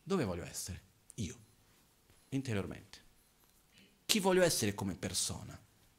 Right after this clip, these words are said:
Al di là del lavoro che farò, della situazione economica che avrò, delle persone che avrò vicino, no? Chi voglio essere io?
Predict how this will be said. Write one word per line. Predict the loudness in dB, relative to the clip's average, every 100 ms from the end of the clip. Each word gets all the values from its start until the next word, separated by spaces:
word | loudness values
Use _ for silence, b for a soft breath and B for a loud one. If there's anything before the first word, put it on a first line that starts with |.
| _ _ _ _ _ _ _ _ _ _ _ _ _ _ _ -20 _ _ _ _ _ _ _ _ -8
Al | -2 0
di |
là | 2 2
del | 4
lavoro | 2 4 2
che | 0 -2
farò, | -2 -2 2 0 0 B B
della | -2 -2
situazione | 0 -2 0 -2
economica | -2 -2 -2 -2 -4
che | -4
avrò, | -4 -2 0 0 -2 -16 -20 _ _ _ _ _ -20 -20 B B B B _ _ _ _ _ _
delle | 2 2
persone | 4 2 4 2
che | 2
avrò | 2 0
vicino, | 0 0 0 -2
no? | -2 -4 -6 -6
Chi | 0 0 0
voglio | 0 0 0
essere | -2 -2 -4 -6
io? | -8 -10 -14